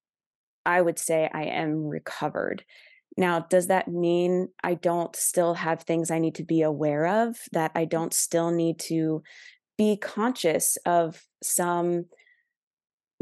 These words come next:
you know, tendencies to want to over-restrict because it feels like the one thing I can control, to,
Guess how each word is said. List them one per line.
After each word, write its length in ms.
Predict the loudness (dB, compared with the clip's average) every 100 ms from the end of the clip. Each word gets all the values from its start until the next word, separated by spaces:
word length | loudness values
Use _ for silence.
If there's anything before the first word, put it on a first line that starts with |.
| 0
you 140 | 4 4
know, 160 | 4
tendencies 840 | 0 0 2 2 2 2 2 2 0
to 360 | 0 2 4 2
want 300 | 0 -2 -2
to 340 | -2 2 2 4
over-restrict 1000 | 2 4 0 0 -2 -2 0 0 -4 -6
because 320 | -6 -2 0 0
it 100 | 0
feels 200 | 0 2
like 140 | 0 0
the 100 | 0
one 280 | 0 -2
thing 200 | -2 -2
I 120 | -2 -6
can 200 | -6 -8
control, 800 | -6 -6 -4 -4 -4 -4 -6 -10 -20 -20 -18 -8 -6
to, 480 | 0 2 6 6 4